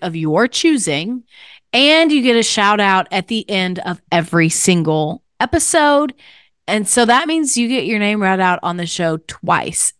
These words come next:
every single episode. So if you're, like, a millionaire or a billionaire out there and you just got free extra money laying around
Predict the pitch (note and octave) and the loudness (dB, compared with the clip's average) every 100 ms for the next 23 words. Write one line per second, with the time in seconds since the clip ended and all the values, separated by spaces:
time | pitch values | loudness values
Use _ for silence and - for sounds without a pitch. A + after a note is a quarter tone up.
0 | - G3 F3 E3+ - D#3+ D#3 - - E3+ | -2 -2 2 0 0 -2 -2 -4 -6 -6
1 | - - F2 - A#3+ A#3 A3 A#3+ E4+ A4 | -4 -4 -4 0 4 4 2 0 0 0
2 | A4+ A#3 F3+ D#3 D3 E3+ E3 E3 E3 D#3 | 0 -2 -2 0 0 0 -2 -2 -2 -2
3 | E3 D#3 D#3 D#3 E3 E3+ E3+ D#3+ E3 E3+ | -4 -4 -4 -2 0 0 0 0 -2 -2
4 | - E3 E3 D#3 - - - - F#3+ A3 | 0 2 2 0 -8 -18 -20 -4 -2 0
5 | C4+ F#4+ G#4 A4+ F4+ - A#3 A#3 A#3+ B3+ | 0 0 0 0 0 -2 -2 0 0 -2
6 | - - G3+ F3 F#3 A#3 B3 B3 B3+ C4 | -4 -2 0 0 -2 -4 -4 -6 -6 -4
7 | B3+ B3 A#3+ A#3+ A#3 - | -2 -2 -4 -8 -12 -16